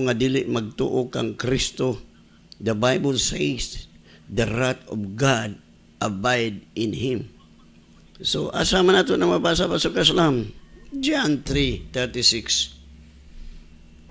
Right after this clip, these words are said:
No? Just read your Bible. John, Juan, Kapitulo three,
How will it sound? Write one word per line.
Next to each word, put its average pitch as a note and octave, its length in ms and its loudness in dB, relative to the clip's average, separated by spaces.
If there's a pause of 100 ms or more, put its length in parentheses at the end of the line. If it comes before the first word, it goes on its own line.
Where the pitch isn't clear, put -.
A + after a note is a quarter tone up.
(760)
No? G#2+ 320 0 (560)
Just D#3 400 6
read E3 240 6
your D#3+ 160 4
Bible. E3 480 0 (1200)
John, F3+ 560 12 (2250)
Juan, C3+ 480 8 (1700)
Kapitulo A#2+ 720 4
three, A#2+ 400 4